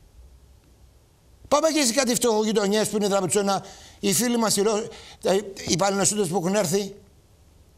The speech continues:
Ελάτε να δείτε κάτι στις δύο η ώρα που μαζεύεται ο κόσμος.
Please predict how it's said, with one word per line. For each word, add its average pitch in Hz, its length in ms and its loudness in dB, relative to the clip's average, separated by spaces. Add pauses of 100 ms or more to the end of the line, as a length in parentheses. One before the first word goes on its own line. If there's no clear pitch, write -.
(2500)
Ελάτε 302 340 2
να 302 140 4
δείτε 269 180 2
κάτι 240 180 2
στις 214 140 0
δύο 226 120 6
η 214 100 2
ώρα 214 180 2
που 180 40 -4
μαζεύεται 196 360 2
ο 180 40 0
κόσμος. 190 540 0